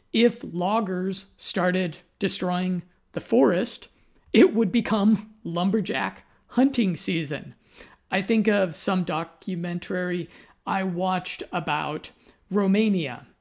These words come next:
and I've spent some time in Romania, and it has these beautiful, beautiful forests. And the documentary was about how the really corrupt government there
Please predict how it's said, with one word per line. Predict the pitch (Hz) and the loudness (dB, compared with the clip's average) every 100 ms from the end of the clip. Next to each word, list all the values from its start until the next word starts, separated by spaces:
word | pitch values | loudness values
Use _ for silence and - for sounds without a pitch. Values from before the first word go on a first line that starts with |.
| _ | _
and | - 202 190 175 | 0 2 2 0
I've | - 165 | -2 -2
spent | - 180 170 | -2 -2 -4
some | 165 | -8
time | 160 156 175 | -6 -4 -4
in | 151 | -4
Romania, | 160 156 151 160 160 139 131 - - | -4 -4 -4 -4 -4 -4 -8 -18 -8
and | 196 | -2
it | 196 | 0
has | 160 185 151 | 0 -2 -2
these | 147 147 | -8 -10
beautiful, | - - 311 262 247 202 - 127 131 | -12 -6 0 2 4 2 -2 -10 -6
beautiful | 202 220 202 143 | 0 2 0 -6
forests. | 139 - 196 143 - - - - - - | -6 -2 -2 -2 -8 -14 -16 -20 -20 -4
And | 202 196 | 0 2
the | 175 160 147 | 2 0 -2
documentary | 226 202 214 190 185 - 175 165 160 - - - | -2 -2 0 0 -2 -2 -4 -2 -6 -10 -20 -6
was | 175 165 160 - - | -2 0 0 -2 -6
about | 165 151 151 - | -4 -2 -4 -6
how | - 143 147 143 143 | -4 -2 -2 -4 -6
the | 143 147 139 135 - _ - - - _ - - - | -6 -8 -8 -12 -16 _ -20 -20 -20 _ -12 -10 -2
really | 208 202 190 | 2 2 0
corrupt | - 196 175 165 - 151 | -4 -4 -4 -4 -6 -2
government | 175 175 175 160 - | -2 0 -2 -4 -2
there | 165 156 156 147 | -2 -2 -4 -6